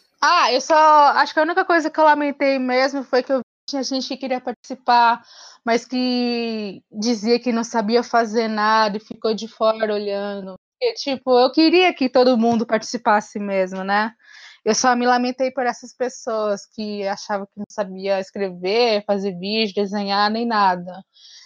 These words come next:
E eu espero que, que mais gente possa participar ano que vem.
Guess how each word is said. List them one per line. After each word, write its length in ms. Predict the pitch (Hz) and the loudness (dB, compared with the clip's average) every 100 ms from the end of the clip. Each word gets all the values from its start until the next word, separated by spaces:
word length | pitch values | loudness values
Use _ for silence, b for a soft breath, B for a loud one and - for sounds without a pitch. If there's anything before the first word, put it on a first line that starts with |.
| B - | B 0
E 80 | |
eu 80 | 285 | 2
espero 480 | 359 - 349 349 415 | 2 0 2 4 2
que, 920 | - 403 403 392 370 330 294 262 233 214 _ _ _ | 0 2 4 4 2 0 -2 -4 -6 -10 _ _ _
que 80 | 277 | -2
mais 300 | 254 311 285 | 2 2 2
gente 380 | 277 277 - - | 0 0 -4 0
possa 260 | 233 233 | 0 0
participar 840 | 247 233 - 226 - 220 214 202 214 | -6 -6 -12 -6 0 2 2 0 -4
ano 160 | 226 220 | -8 -8
que 180 | - 226 | -8 -10
vem. 460 | 208 214 180 190 | -4 -4 -4 -10